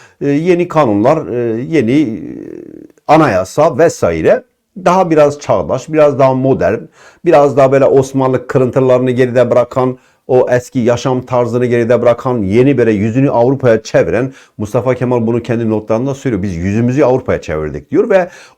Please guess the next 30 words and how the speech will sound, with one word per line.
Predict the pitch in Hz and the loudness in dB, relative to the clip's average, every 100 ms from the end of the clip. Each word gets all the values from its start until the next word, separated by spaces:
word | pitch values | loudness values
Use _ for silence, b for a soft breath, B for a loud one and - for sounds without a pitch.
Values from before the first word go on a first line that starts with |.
| - | -2
o | |
umutta | 208 120 104 104 190 190 | 0 0 -2 -4 -4 -2
kurulan | 190 117 160 165 | -4 -2 -2 -2
bir | 151 | -4
cumhuriyet. | 127 139 92 135 139 | -2 -2 -2 -4 -4
Herkes | 143 135 131 | -6 -4 -6
Kürtlerle | - 135 - 131 110 92 | -8 -10 -4 -2 -2 -4
de | 87 | -4
toplantı | 98 98 87 90 | -4 -4 -4 -4
yaptılar. | 78 - 110 120 B B B _ - | -6 -4 -2 -2 B B B _ 0
Ala-, | 113 123 127 | 2 2 2
e, | 113 113 107 107 | 2 2 4 4
Lazlarla | 120 101 123 120 113 | 2 2 0 2 0
da | 110 | 0
toplantı | 117 98 101 98 101 | -2 -4 -4 -4 -4
yaptılar. | 90 - 120 - | -4 -2 -4 -2
Araplarla | 101 120 120 127 120 113 104 | 0 -2 0 2 2 0 0
da, | 110 - | 0 0
Ermenilerle | 117 117 120 113 123 117 98 | 0 2 0 2 2 2 0
de, | 90 | -2
Türkiye'de | - 107 104 95 | -4 -4 0 0
yaşayanlarla | 90 - 90 90 85 82 | 0 -4 -8 -6 -6 -6
diyorum. | 82 95 123 B B B B - | -6 -6 -6 B B B B -4
E, | 117 | 0
ve | 143 151 | 2 0
"Biz | 147 | -2
bu | 143 | -2
cumhuriyeti | 123 120 120 123 | -2 -2 -2 -2
kuracağız." | 127 123 135 98 | 0 0 0 -2
dediler. | 90 87 147 | -6 -2 -2